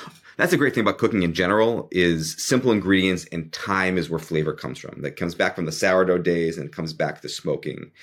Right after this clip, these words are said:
Anything that has simple ingredients and time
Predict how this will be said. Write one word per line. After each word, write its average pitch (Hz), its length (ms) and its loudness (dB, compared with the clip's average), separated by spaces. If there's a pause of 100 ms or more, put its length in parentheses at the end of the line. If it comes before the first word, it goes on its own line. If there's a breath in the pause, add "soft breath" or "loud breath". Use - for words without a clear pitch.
(280 loud breath)
Anything 127 380 2
that 98 80 2
has 87 200 0
simple 113 340 0
ingredients 98 680 0 (140)
and 78 120 -8
time 82 580 -4